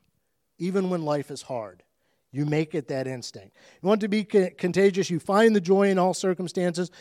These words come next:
Verse five, "Be bold about what you find. Let your graciousness be known to everyone. The Lord is near. Be overflowing with kindness and courtesy to," this is the, the, the participation point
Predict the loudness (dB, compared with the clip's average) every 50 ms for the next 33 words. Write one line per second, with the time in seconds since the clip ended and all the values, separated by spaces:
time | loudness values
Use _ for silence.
0 | -20 -20 -20 _ 4 6 6 6 6 4 0 2 2 4 4 2 0 -2 -4 -2
1 | 0 0 0 2 4 8 10 10 10 10 8 8 8 8 8 8 8 8 8 6
2 | 6 4 0 0 0 0 2 2 2 2 0 -2 -4 0 4 4 4 4 4 2
3 | 0 6 10 10 10 10 8 4 0 -2 0 0 0 0 0 -2 -2 2 4 6
4 | 6 8 6 6 6 4 4 4 4 2 2 0 0 -4 -8 -10 -14 -20 -20 -20
5 | -20 -20 -20 -20 _ -2 0 2 4 6 6 8 10 10 10 10 8 4 2 0
6 | 0 2 2 4 2 2 0 -4 -8 -18 -20 -20 _ _ -4 -4 -2 2 6 6
7 | 6 8 6 4 4 4 4 6 8 8 8 6 4 4 2 0 0 -2 -2 0
8 | 4 4 6 6 4 2 0 -2 -6 -8 -4 -2 0 0 2 0 0 -2 -4 -6
9 | -8 -8 -8 -10 -2 2 4 4 6 6 6 4 4 2 -2 -8 -20 _ _ _
10 | _ _ _ _ _ _ _ _ _ _ _ _ _ _ _ _ _ _ _ _
11 | _ _ _ _ _ _ _ _ _ _ _ _ _ _ _ -18 -16 -14 -14 -12
12 | -12 -12 -12 -12 -12 -14 -14 -14 -14 -14 -14 -18 -12 -10 -10 -10 -6 -8 -8 -8
13 | -8 -12 -10 -8 -8 -8 -10 -14 -20 -18 _ -16 -16 -16 -18